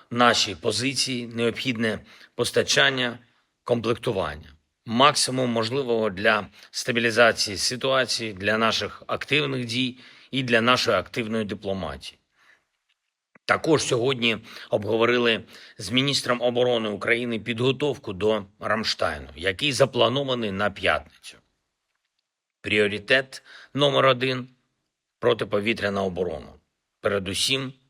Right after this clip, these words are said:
протиракетна оборона, проти балістики. Україні потрібно щонайменше десять систем, достатньо ефективних саме проти російських балістичних ракет. Петріоти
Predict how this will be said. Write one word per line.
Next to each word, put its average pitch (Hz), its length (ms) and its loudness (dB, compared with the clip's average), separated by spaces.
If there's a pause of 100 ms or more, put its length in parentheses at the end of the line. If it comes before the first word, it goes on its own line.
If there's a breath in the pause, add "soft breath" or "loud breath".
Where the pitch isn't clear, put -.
(420)
протиракетна 113 840 2
оборона, 76 460 -8 (600)
проти 113 320 2
балістики. 104 720 -2 (640)
Україні 123 600 4 (420 soft breath)
потрібно 120 500 0
щонайменше 117 1000 0 (360 soft breath)
десять 131 460 2
систем, 98 560 -2
достатньо 123 760 0 (380 soft breath)
ефективних 127 800 -4
саме 127 380 2
проти 123 520 0 (220 loud breath)
російських 107 680 -2
балістичних 113 840 -2
ракет. - 520 -2 (320)
Петріоти 110 680 2